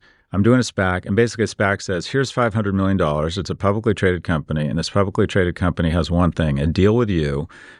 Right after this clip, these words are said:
to go find an acquisition target that you think is a good company. And maybe you're involved in management, maybe you aren't. Here's five hundred million dollars, and the stock trades at ten bucks." And the good news for investors is before, when he announces the acquisition,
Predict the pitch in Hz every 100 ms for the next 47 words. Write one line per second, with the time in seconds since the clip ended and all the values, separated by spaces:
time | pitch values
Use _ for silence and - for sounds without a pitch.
0 | - 82 98 - 98 92 90 85 98 87
1 | 92 98 95 87 82 80 80 - 87 85
2 | 101 101 85 82 113 107 95 85 90 85
3 | 78 80 76 78 85 80 87 95 92 90
4 | 85 80 80 80 78 73 76 98 - 95
5 | 101 98 92 87 80 80 - 87 - 87
6 | 87 - 82 78 85 - - - - -
7 | - 92 - 92 104 151 - - 101 101
8 | 135 117 - 104 107 180 - 113 87 95
9 | 80 95 - 113 107 95 95 131 113 110
10 | - 98 95 90 82 101 - 160